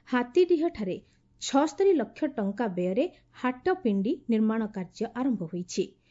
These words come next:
ଧାମନଗର, ଭଣ୍ଡାରୀପୋଖରୀ ଓ ଯାଜପୁର ଜିଲ୍ଲାର ଚାଷୀମାନେ କୃଷିଜାତ ଦ୍ରବ୍ୟ ବିକ୍ରିବଟା କରିବା ସହିତ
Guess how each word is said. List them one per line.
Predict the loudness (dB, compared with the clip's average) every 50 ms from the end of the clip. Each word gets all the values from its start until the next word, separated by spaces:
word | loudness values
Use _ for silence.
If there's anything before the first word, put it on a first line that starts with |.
| _ _ _ _
ଧାମନଗର, | -2 2 4 6 8 8 6 6 4 4 2 2 2
ଭଣ୍ଡାରୀପୋଖରୀ | 0 -2 0 -2 -2 -4 -4 -6 -6 -4 -4 -2 -2 -2 -2
ଓ | -2 -2
ଯାଜପୁର | -2 -4 -4 -6 -6 -4 -4 -2 -2 -2
ଜିଲ୍ଲାର | -4 -4 -2 -4 -4 -4
ଚାଷୀମାନେ | -6 -8 -6 -4 -4 0 2 2 2 2 2 0 -2 -6 -20 _ _ 0
କୃଷିଜାତ | 0 2 2 2 0 -2 -2 -2 -2 -2
ଦ୍ରବ୍ୟ | -2 -2 -2 -4 -4 -2 -2 0 0 0 0
ବିକ୍ରିବଟା | -2 -4 -6 -4 -2 0 0 0 -2 -4 -6 -8 -8
କରିବା | -8 -8 -6 -6 -6 -6
ସହିତ | -4 -4 -4 -4 -2 -2